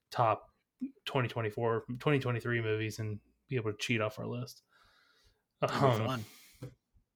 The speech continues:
Speaker 1: no. But, uh, you got anything else for us?
Speaker 2: Nope. I am all tapped out, man.
Speaker 1: Well, I guess that does it for this week, but thank you all so much again for, uh, listening.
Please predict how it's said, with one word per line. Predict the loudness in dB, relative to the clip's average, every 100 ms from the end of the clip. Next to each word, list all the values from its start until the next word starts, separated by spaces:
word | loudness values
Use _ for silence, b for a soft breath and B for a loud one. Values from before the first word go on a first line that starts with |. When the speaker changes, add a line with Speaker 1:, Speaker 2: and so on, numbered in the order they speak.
| _ _ _ -8
Speaker 1:
no. | -6 -8 _ _ b b b b b b
But, | 0 2
uh, | 2 -2 -10 _
you | 6
got | 10 10
anything | 10 8
else | 6 4
for | 2 2
us? | 0 -8 b b b b b _ 6
Speaker 2:
Nope. | 6 6 -2
I | 4 6
am | 6
all | 4
tapped | 4 2 4
out, | 2 2
man. | -2 -4 _ _ _ _ _ _ _ _ _ _ B B B B B B B B B B B B
Speaker 1:
Well, | 8
I | 12 12
guess | 12 12
that | 12
does | 12 12 12
it |
for | 12
this | 12 12
week, | 12 12
but | 12
thank | 12 12
you | 12
all | 12
so | 12 12 12
much | 12 12
again | 12 12 12 12
for, | 12 12 12
uh, | 12 12
listening. | 12 12 12 12